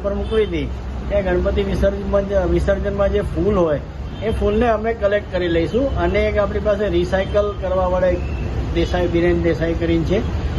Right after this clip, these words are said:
તો એમને આપણે ફૂલ આપશું. તો એ ફૂલને પ્રોસેસ કરી બોન્ડિંગ મટીરિયલથી અને નાનો ગણપતિના ફોટાવાળો એક કોઇન ટાઈપનો એ બનાવે છે. એટલે એના કારણે એવું થશે કે ફૂલ જ્યાં ગમે ત્યાં નદીમાં ને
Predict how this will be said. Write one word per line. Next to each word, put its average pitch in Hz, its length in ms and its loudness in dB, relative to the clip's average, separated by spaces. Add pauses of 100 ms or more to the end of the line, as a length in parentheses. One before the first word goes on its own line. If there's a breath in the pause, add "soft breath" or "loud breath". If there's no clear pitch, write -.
તો 208 40 2
એમને 202 400 0
આપણે 233 320 -2
ફૂલ 226 260 0
આપશું. 220 360 -2
તો 233 60 0
એ 233 80 0
ફૂલને 208 400 -2
પ્રોસેસ 208 500 0
કરી 220 240 0
બોન્ડિંગ 190 500 -2
મટીરિયલથી 190 540 0
અને 196 380 -2
નાનો 196 280 0
ગણપતિના 190 560 0
ફોટાવાળો 190 540 2
એક 185 240 -4
કોઇન 196 260 0
ટાઈપનો 190 420 0 (680)
એ 196 160 2
બનાવે 175 540 0
છે. - 340 -4 (200)
એટલે 202 120 2
એના 202 240 -2
કારણે 233 260 0
એવું 247 220 2
થશે 220 260 2
કે 220 140 0
ફૂલ 208 300 0
જ્યાં 220 220 2
ગમે 208 260 0
ત્યાં 208 160 0
નદીમાં 196 440 0
ને 202 140 2